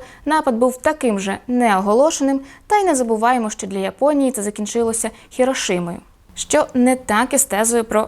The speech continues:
неоголошений напад. Японія без попередження напала на С Ш А, коли країни не перебували у стані війни. Натомість жодного підступного та неочікуваного нападу на Росію не було. Навпаки, доволі очікувано з боку України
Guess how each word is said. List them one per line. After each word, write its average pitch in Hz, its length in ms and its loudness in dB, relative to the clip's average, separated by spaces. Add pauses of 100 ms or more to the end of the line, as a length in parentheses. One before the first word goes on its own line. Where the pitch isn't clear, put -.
(100)
неоголошений 208 800 0
напад. 190 380 -6
Японія 302 480 2
без 240 140 2
попередження 254 560 0
напала 240 380 0
на 240 100 -2
С 233 140 -6
Ш 240 200 -4
А, 269 100 0
коли 240 240 0
країни 240 440 0 (260)
не 220 380 4
перебували 220 640 2
у 226 60 0
стані 202 380 -2
війни. 190 280 -2 (240)
Натомість 233 540 0 (280)
жодного 220 560 2 (160)
підступного 240 800 0
та 196 320 0
неочікуваного 220 840 0
нападу 262 340 0
на 226 120 2
Росію 269 440 0 (260)
не 240 300 4
було. 220 360 0 (200)
Навпаки, 339 600 -2 (100)
доволі 285 440 4
очікувано 247 720 0
з 196 40 -6
боку 196 280 -2
України 262 440 0